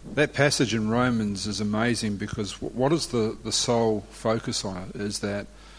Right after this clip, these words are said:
the creature, we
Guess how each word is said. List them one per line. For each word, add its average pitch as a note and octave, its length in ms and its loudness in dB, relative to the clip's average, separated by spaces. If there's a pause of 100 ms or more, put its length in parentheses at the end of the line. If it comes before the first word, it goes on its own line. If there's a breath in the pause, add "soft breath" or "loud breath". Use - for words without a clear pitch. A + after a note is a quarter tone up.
(680 loud breath)
the A#2+ 80 -4
creature, D3 600 2 (2000 soft breath)
we B2 320 4